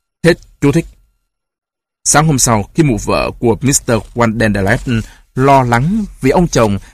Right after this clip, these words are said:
vắng nhà lâu, đã định bảo cho cảnh sát về việc lão mất tích, thì mụ nhận được một bức điện mật mã từ bên kia đại dương gửi tới. Sáng nay, phát hiện được Harry Wanderlust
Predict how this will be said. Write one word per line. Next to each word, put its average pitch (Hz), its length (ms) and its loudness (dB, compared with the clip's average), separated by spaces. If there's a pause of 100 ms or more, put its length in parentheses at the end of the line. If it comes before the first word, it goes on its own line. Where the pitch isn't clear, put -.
(160)
vắng 196 240 2
nhà 120 280 2
lâu, 127 200 2 (220)
đã 220 80 2
định 127 300 2 (260)
bảo 117 200 0
cho 175 100 -6
cảnh 110 160 -2
sát 226 200 -2
về 113 100 -2
việc 98 220 -4 (380)
lão 143 420 2
mất 190 200 0
tích, 254 120 -4 (420)
thì 147 380 6
mụ 131 220 -2 (400)
nhận 156 260 0
được 131 200 2
một 117 220 0
bức 233 200 -4
điện 113 200 2
mật 104 320 -2
mã 170 280 0 (120)
từ 110 220 0
bên - 160 -2
kia 147 160 -4
đại 107 180 -2
dương 120 300 -2 (180)
gửi 110 220 2
tới. 113 260 0 (640)
Sáng 143 260 2
nay, 123 180 2 (300)
phát 214 100 2
hiện 135 200 0
được 113 220 0
Harry 123 400 0 (360)
Wanderlust 123 520 2